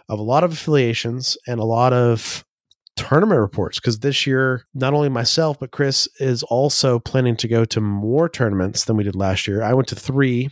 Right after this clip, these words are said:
all L V O qualifiers last year. I went to Springfield, Lone Star Open, and Warfare Weekend.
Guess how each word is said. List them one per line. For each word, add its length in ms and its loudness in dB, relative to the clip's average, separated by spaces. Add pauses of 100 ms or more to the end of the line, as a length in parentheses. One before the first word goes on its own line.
all 240 4
L 120 4
V 120 4
O 80 2
qualifiers 500 0
last 240 -2
year. 180 -10 (120)
I 40 -2
went 140 2
to 100 0
Springfield, 800 0 (480)
Lone 160 2
Star 260 2
Open, 340 -2
and 200 -4
Warfare 300 0
Weekend. 440 0